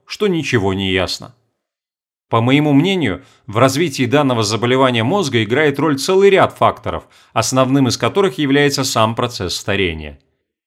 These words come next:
Именно поэтому, так как мы не знаем механизмов старения, мы не понимаем и патогенеза болезни имени доктора Алоиса Альцгеймера. Множественные провалы исследований являются предупреждением человечеству, что нужны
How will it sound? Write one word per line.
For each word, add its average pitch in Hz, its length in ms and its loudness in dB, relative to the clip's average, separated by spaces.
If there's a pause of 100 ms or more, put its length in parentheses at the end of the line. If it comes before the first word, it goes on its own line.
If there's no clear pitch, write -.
(120)
Именно 135 340 2
поэтому, 156 560 0
так 107 160 -2
как 113 160 -4
мы 120 100 0
не 131 120 2
знаем 131 360 0
механизмов 98 640 -2
старения, 156 540 -2
мы 143 160 -2
не 175 100 0
понимаем 175 680 0
и 160 100 -2
патогенеза 156 720 -2
болезни 98 640 0
имени 151 380 0
доктора 107 480 0 (100)
Алоиса 101 640 0
Альцгеймера. 90 960 -4 (840)
Множественные 135 680 2
провалы 127 420 4
исследований 160 560 -2
являются 143 460 0
предупреждением 139 880 0
человечеству, 135 840 -2 (240)
что - 220 -2
нужны 143 420 2